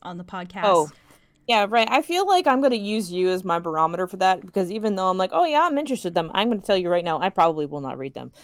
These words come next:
Speaker 2: because I'm the worst. So if you want to buy them and then read them to me?
Speaker 1: Yeah, I can do that.
Speaker 2: <laughs> We could do a, a live read of,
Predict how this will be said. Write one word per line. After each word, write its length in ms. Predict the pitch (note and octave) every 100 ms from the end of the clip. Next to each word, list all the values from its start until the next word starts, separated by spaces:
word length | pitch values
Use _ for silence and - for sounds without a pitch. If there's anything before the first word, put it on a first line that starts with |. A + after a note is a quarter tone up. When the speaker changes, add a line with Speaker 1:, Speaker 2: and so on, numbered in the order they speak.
| -
Speaker 2:
because 280 | - D3 D#3
I'm 180 | C#3+ C#3
the 80 | C3+
worst. 400 | C3+ - - - _ _
So 460 | - - D3+ C#3 D3 - _ _ _ _ _ -
if 200 | F3 G3+
you 180 | A3+
want 300 | A#3+ G3+ G3+
to 80 | A3
buy 260 | E3 D#3+ F3
them 220 | F#3+ G#3
and 140 | F3+ D#3+
then 140 | D#3
read 240 | D3+ D#3 D3+
them 300 | D3 C#3+ -
to 340 | - - F3+ A3+
me? 180 | E4 A4+ B4 D5+ C#5 _ _ _
Speaker 1:
Yeah, 140 | D#4+ C5+
I 240 | F#4 D#4+ D4
can 160 | -
do 120 | B3 F#3
that. 260 | G3 D4+ C5+ -
Speaker 2:
<laughs> 400 | C#5+ - A#4+ - - - D#5+ F#5 D#5 B4 - C#5 - - C5+ A#4 -
We 160 | D#4+
could 240 | - F#4+ B3+
do 260 | D4 C#4
a, 320 | B3+ A3 F#3 G3+
a 20 |
live 460 | G3 G3 G#3 A#3
read 400 | A#3 B3+ B3+ C#4
of, 500 | C#4+ G#3 G3+ G3 G3+